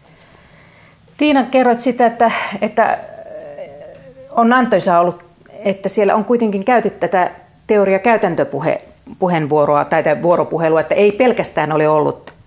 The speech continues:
teoriaopintoja. Et mitä sä, voitko vähän valottaa kans tätä, että mitä, mitä se on antanut sulle tämä,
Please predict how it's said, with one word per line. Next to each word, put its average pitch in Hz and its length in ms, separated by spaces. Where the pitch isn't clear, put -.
teoriaopintoja. 147 920
Et 202 160
mitä 233 220
sä, 214 220
voitko 233 240
vähän 233 160
valottaa 190 360
kans 175 240
tätä, 147 280
että - 160
mitä, 185 280
mitä 180 280
se - 140
on 165 100
antanut 135 380
sulle 131 200
tämä, 143 320